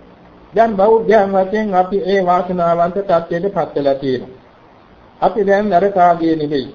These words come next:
තිරිසන් අපාය නෙමෙයි, ප්‍රේත අසුර අපායකත් නෙමෙයි, අසඤ්ඤ තලයකත් නෙමෙයි, අරූප ලෝකයකත් නෙමෙයි, පිටසක්වලකත් නෙමෙයි. ඉන්ද්‍රිය විකලයකොත් නෙමෙයි. අබුද්ධෝත්පාද කාලයකොත් නෙමෙයි, නියත විසුද්ධත්වොත් නෙවෙයි.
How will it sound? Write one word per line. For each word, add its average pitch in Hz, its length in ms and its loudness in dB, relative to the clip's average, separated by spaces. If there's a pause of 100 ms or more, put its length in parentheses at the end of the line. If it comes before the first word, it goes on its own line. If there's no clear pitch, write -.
(140)
තිරිසන් 196 460 0
අපාය 185 420 2
නෙමෙයි, 160 340 -2 (220)
ප්‍රේත 196 320 0
අසුර 190 300 2
අපායකත් 180 640 2
නෙමෙයි, 180 400 -4 (140)
අසඤ්ඤ 202 420 -4
තලයකත් 190 560 0
නෙමෙයි, 151 340 -2 (840)
අරූප 240 300 4
ලෝකයකත් 240 580 4
නෙමෙයි, 180 340 -2
පිටසක්වලකත් 202 960 0
නෙමෙයි. 151 340 -4 (1040)
ඉන්ද්‍රිය 254 400 2
විකලයකොත් 226 640 4
නෙමෙයි. 170 360 -2 (760)
අබුද්ධෝත්පාද 196 880 2
කාලයකොත් 180 600 0
නෙමෙයි, 175 360 -4
නියත 175 280 -4
විසුද්ධත්වොත් 165 760 -2
නෙවෙයි. 139 340 -2